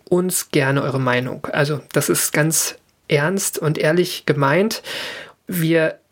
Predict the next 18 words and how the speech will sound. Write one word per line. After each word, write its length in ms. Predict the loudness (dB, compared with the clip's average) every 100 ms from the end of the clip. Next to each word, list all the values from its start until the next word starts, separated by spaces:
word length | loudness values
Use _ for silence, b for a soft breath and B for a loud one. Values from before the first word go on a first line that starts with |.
| -6 -2
würden 480 | 2 2 2 0
gerne 440 | 2 2 4 2 2
wissen, 320 | 0 2 2
ob 160 | 2 2
euch 240 | 0 2
unser 300 | 2 2 2
neues 360 | 2 2 0 -2
Konzept 880 | -2 -2 0 0 -2 -2 -4 -2
gefällt. 840 | -2 -4 -2 0 2 0 -4 -12 -6
Also 280 | -4 -2 -2
hört 200 | 0 0
natürlich 380 | -2 -2 -4 -2
mal 180 | -2 0
die 120 | 2
nächsten 320 | 0 0 -4
Folgen 280 | -2 0 0
an 380 | 0 2 2 0
und, 320 | -2 -4